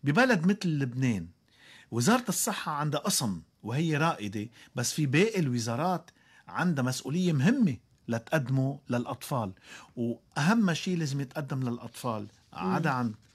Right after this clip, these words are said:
Speaker 1: ال-، المي الشرب وعدا عن اللقاحات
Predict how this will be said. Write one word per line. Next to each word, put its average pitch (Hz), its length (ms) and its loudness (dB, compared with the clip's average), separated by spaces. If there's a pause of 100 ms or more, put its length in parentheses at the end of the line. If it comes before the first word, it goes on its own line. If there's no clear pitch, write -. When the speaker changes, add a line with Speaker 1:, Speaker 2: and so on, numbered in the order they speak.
(160)
Speaker 1:
ال-، 107 580 -2 (420)
المي 135 440 -2
الشرب 120 400 -4 (440)
وعدا 117 600 -2
عن 117 180 -2
اللقاحات 123 720 -2